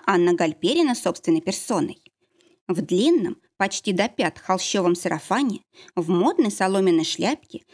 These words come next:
с небольшим матерчатым рюкзачком за плечами. Я узнал её почти сразу же, хотя выглядела она совсем не так, как раньше. Я хотел окликнуть её,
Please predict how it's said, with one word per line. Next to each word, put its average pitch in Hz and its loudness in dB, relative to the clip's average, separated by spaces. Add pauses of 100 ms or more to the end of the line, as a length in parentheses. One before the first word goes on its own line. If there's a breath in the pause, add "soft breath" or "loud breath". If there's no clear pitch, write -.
с - -6
небольшим 190 0
матерчатым 190 0
рюкзачком 185 0
за 175 -4
плечами. - -4 (440 loud breath)
Я 311 0
узнал 359 2
её 180 2
почти 175 -4
сразу 247 -4
же, - -8 (260 soft breath)
хотя 185 -2
выглядела 233 0
она 196 2
совсем 190 -2
не 190 2
так, 180 -4
как - -8
раньше. 196 -2 (540)
Я 175 0
хотел 180 -4
окликнуть 240 0
её, 180 -2